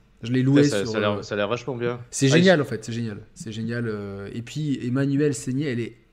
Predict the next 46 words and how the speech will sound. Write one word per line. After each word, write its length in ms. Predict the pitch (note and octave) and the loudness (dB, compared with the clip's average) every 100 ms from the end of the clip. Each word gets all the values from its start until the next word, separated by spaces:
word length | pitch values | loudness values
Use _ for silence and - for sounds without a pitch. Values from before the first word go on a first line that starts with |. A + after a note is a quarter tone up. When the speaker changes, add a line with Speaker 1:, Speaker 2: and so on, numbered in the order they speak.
| - | -6
Speaker 1:
incroyablement 1000 | F#3+ D3+ - D3+ C#3 C3 B2+ B2 C#3 - | -4 -4 -6 -2 0 0 -2 -2 -4 -6
charmante. 640 | - - D3+ A#2+ B2 G#2 - | -8 -6 -4 -4 -4 -6 -12
Elle 80 | A2 | -10
a 80 | A#2 | -8
un 60 | |
charme 560 | A#2+ - - A3+ D#3 D#3+ | -8 -6 -4 -2 -2 -4
dans 100 | C3+ | -4
le 100 | C3+ | -4
film. 380 | A#2+ - E3 G#2 - - | -6 -10 -12 -12 -16 -18
Oh. 60 | C3+ - - - - _ _ - | -16 -16 -20 -20 -20 _ _ -10
Ah, 120 | C3 | -8
c'était 240 | A#2 - | -6 0
Speaker 2:
Ouais, 40 | B2 | 2
moi, 120 | D3 | 4
de, 120 | C#3+ | 2
de, 140 | C3+ D3+ | 2 2
ouais, 220 | D3 D3 | 2 2
de, 100 | B2+ | 0
bah, 160 | A2+ | -4
de 120 | A#2+ B2 | -4 0
base, 300 | C#3 E3+ E3+ | 2 0 -2
tu 40 | |
vois, 100 | D3+ | -8
c'est, 140 | - G#2 _ | -10 -12 _
putain, 260 | - - A2 | -18 -10 -8
c'est 200 | - G2+ | -8 -8
une 100 | G#2 | -6
actrice 480 | G2 - D3+ - C3 | -6 -8 -10 -8 -8
que 100 | A#2+ | -6
je, 200 | G#2 G2+ | -2 -2
que 120 | F#2+ | -2
j'aime 180 | G#2 G#2+ | -2 -2
pas, 140 | G2+ F2+ | 0 -2
hein. 100 | A#2+ - _ _ _ _ _ - | -2 -12 _ _ _ _ _ -6
Speaker 1:
Euh, 120 | C3+ | -2
moi 160 | C3 F#3 | 4 6
non, 220 | A3+ F#3+ - | 6 4 2
moi, 260 | F3+ G#3 | 4 6
pas 100 | G3+ | 4
spécialement, 640 | F3 F#3 - D#3+ D3+ F3+ G#3+ | 0 0 2 4 4 2 0
mais 180 | C#3 | 0
dans 200 | B2+ D3 | 0 0
le 100 | E3 | 0
film, 300 | C#3+ - G#3+ | -2 -4 -2
elle 140 | C#3 C#3 | 0 0
est 180 | F3+ | -2